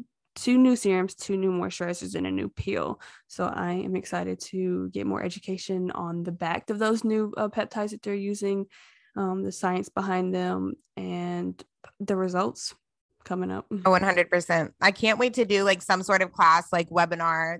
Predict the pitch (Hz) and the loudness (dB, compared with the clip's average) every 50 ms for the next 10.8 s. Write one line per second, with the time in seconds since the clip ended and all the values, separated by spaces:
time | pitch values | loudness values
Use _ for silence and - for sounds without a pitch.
0 | - - 175 175 170 165 170 165 170 165 165 165 156 - _ _ _ _ 180 170 | -8 -8 -6 -6 -4 -4 -4 -4 -4 -4 -4 -6 -8 -10 _ _ _ _ 6 6
1 | 170 156 - - - - - - 175 170 190 190 151 156 170 170 156 - 160 165 | 6 6 2 -4 -12 -18 -4 0 2 2 4 4 4 4 4 4 4 4 6 6
2 | 160 165 160 - 151 165 170 170 165 165 - - - 185 170 160 156 156 151 - | 6 4 2 -2 -4 -2 -2 -2 -2 -4 -8 -8 -6 -4 -4 -4 -4 -6 -6 -8
3 | - - - 165 160 156 156 151 160 165 - - - - _ _ - - 180 180 | -10 -10 -8 -6 -4 -4 -4 -4 -6 -8 -12 -18 -20 -20 _ _ 0 2 4 4
4 | 180 147 185 208 208 185 180 180 - 185 175 170 - 180 160 160 160 165 - - | 6 6 4 4 6 6 6 6 6 2 -2 -2 0 -2 -2 -2 -4 -6 -6 -6
5 | 151 143 156 156 151 156 160 147 151 151 165 156 151 151 147 151 - - 185 175 | -6 -4 -4 -4 -2 -2 -2 -2 -2 -4 -4 -4 -4 -4 -4 -6 -4 -4 -4 -4
6 | - 202 180 175 175 - - - - _ _ _ - 185 208 208 185 165 165 160 | -2 0 0 2 0 0 -4 -12 -20 _ _ _ -6 0 4 6 6 6 6 6
7 | 170 196 208 208 196 - 196 180 180 180 175 - 175 170 - - - 175 175 175 | 4 2 2 2 0 -4 -4 -2 -2 -2 -2 -4 -8 -8 -6 -4 -4 -2 -2 0
8 | 170 170 170 170 170 170 170 170 160 165 - - 175 165 - 165 165 - 165 160 | 0 2 2 2 0 0 -2 -4 -6 -8 -8 -6 -6 -6 -6 -8 -4 0 4 4
9 | 160 160 143 180 190 - - - 175 175 170 165 160 156 151 147 147 147 139 139 | 4 4 4 0 -4 -2 2 2 2 4 4 2 2 0 0 -2 -2 -2 -2 -2
10 | 135 - - - - - 185 - - - - - - - - | -4 -4 -8 -10 -8 -6 -6 -6 -6 -10 -12 -16 -18 -18 -18